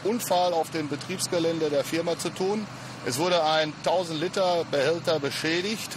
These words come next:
beim Abladen. Dieser Behälter hatte einen Inhalt, äh, ein Gemisch von Salpetersäure und Zinknitrat.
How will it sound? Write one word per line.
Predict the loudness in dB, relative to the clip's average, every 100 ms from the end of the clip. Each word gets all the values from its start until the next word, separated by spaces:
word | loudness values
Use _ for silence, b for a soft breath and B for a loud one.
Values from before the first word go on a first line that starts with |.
| -2
beim | 0 0
Abladen. | -4 0 0 2 0 -6 -10 B B B B -4
Dieser | -2 2 4
Behälter | 4 4 2 2 4 6 4 2
hatte | 0 0
einen | 0
Inhalt, | -2 0 4 4 0 -8 -6
äh, | 0 2 4
ein | 2 -2
Gemisch | -2 -2 0
von | 2 0 0
Salpetersäure | 0 -2 -2 -2 2 0 0 -4 -4 0 2 2 2 0 0
und | -2 -2 -4
Zinknitrat. | -4 -4 -4 -4 0 2 4